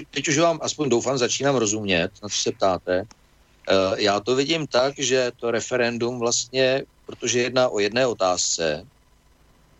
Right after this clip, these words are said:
tak je naprosto přímočaré, kdežto vláda, parlament, to už jsou koaliční záležitosti, tam už těch, eh, vlivů a názorů je víc. Eh,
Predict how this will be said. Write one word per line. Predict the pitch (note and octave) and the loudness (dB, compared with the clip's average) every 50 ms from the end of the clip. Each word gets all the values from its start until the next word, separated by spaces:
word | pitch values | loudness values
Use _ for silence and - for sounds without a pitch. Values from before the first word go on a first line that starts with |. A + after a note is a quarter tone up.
| _ - | _ -4
tak | G2+ G2+ G2+ - A#2 | -4 -4 -2 0 2
je | A#2+ B2+ B2+ B2 A2+ | 2 4 2 2 0
naprosto | G2 G#2+ G2+ - - A#2 - - - B2+ B2+ B2 | -2 -4 -6 -4 -6 -6 -6 -2 0 0 0 0
přímočaré, | - - - A#2 A2 A#2 A#2 - - G2 F#2+ F#2 E2+ D#2 | -2 -2 -2 0 0 0 0 0 0 0 0 0 0 -2
kdežto | E2 F#2 - - - - B2 B2+ B2+ B2 B2+ - _ - - | -2 -4 -4 -4 0 2 2 2 2 0 -2 -6 _ -20 -6
vláda, | E2 F#2 F#2 F#2 F#2 G2 F#2+ G2 A2+ A#2+ A#2+ B2 C3 C#3 C#3+ _ _ _ _ _ _ _ _ _ _ _ _ _ _ _ | -2 0 2 2 2 0 0 0 0 2 2 0 -2 -4 -8 _ _ _ _ _ _ _ _ _ _ _ _ _ _ _
parlament, | - F#2 F#2+ G2 G2 G2+ G2 G2+ G2+ G2+ G#2 A2+ B2 C3 - - - - | 0 2 2 2 0 0 -2 -2 -2 -4 -4 -4 -8 -12 -16 -20 -14 -10
to | - | -6
už | B2+ A#2 - | -4 -4 -2
jsou | - A#2+ G#2+ | -2 -4 -2
koaliční | G#2+ G#2 G#2+ G#2+ A2 A#2 A2 - - C3 | 0 0 0 0 0 -2 -4 -6 -4 -2
záležitosti, | A2+ G#2 G2 F#2 F#2+ G2+ G2 G2 G2 - A2 - - - - | 0 2 2 2 2 0 -2 -4 -6 -4 -4 -4 -4 -4 -4
tam | - G2 G#2+ | -4 -2 -2
už | A2 F#2+ - | -2 -2 -2
těch, | - B2 A2 | -2 -2 -4
eh, | - _ _ - A2+ A2 G#2 | -4 _ _ 0 2 2 2
vlivů | F#2 E2+ G2 G2 F#2 G#2+ A#2+ A#2+ | 2 0 0 0 0 0 0 2
a | A2+ | 2
názorů | A2 G#2 G#2 G2+ F#2 A2 A2 A#2 A#2 A#2 | 2 0 0 0 0 0 0 2 2 2
je | A#2 A2+ G#2 | 2 2 2
víc. | F2 D2+ D2+ D#2 F2+ - - - | 0 -2 -4 -4 -6 -6 -6 -8
Eh, | - _ _ _ _ _ - - - - - - - - _ _ _ _ - G2+ G2 F#2+ | -10 _ _ _ _ _ -20 -20 -20 -20 -20 -20 -20 -20 _ _ _ _ 0 2 2 2